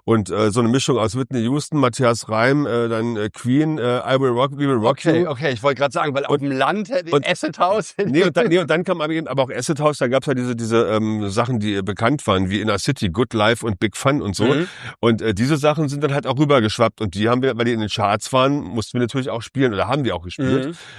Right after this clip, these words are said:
Speaker 1: Und, äh, so hab ich halt so einen bunten, bunten Strauß Blumen da halt gespielt
Speaker 2: Ja, ja.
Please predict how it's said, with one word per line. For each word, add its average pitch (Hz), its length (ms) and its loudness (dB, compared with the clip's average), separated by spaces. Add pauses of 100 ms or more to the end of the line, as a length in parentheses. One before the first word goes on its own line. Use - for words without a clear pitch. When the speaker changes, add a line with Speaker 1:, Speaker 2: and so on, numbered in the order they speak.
(100)
Speaker 1:
Und, 110 240 2
äh, 107 140 2
so 113 200 2
hab 127 140 0
ich 117 60 -4
halt 131 100 2
so 131 80 0
einen 117 160 2
bunten, 120 680 -2
bunten 120 220 0
Strauß 127 280 0
Blumen 131 320 2
da 92 100 2
halt 90 140 -4
gespielt - 360 -6
Speaker 2:
Ja, 165 60 -2
ja. 101 140 0